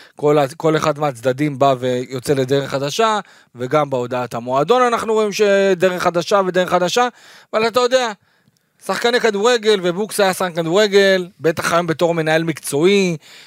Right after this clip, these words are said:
יש פה מימד אגו, אדי גוטליב גם מהאישיות שלו, זה לא אחד כזה ששוכח כל כך מהר, אה, לטובת הפועל תל אביב כמובן,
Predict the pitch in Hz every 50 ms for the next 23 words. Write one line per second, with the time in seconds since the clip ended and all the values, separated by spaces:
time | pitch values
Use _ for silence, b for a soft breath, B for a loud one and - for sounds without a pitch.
0 | B B - - 220 - - 226 220 196 180 170 165 170 160 147 135 _ - 202
1 | 220 202 170 175 190 190 185 180 175 170 160 147 B B B B B B B 156
2 | 175 175 160 165 156 175 185 175 147 180 170 151 147 156 156 151 151 - _ 127
3 | 123 _ - 139 135 135 135 139 131 - - 160 185 208 196 - - 196 185 180
4 | 175 165 156 147 123 120 131 139 175 214 226 208 - 220 208 - - 196 180 190
5 | 185 160 - 165 147 - 170 - 170 190 170 - - 165 139 - 165 147 - 151
6 | 147 139 165 196 214 208 202 196 190 180 175 160 B B B B B B B B
7 | B B B B B - 139 139 139 139 139 135 135 135 135 135 131 131 131 127
8 | - 135 143 143 - 147 143 175 175 - 170 139 - 165 160 139 - 156 147 147
9 | 180 247 220 151 - 135 127 123 113 143 190 190 160 131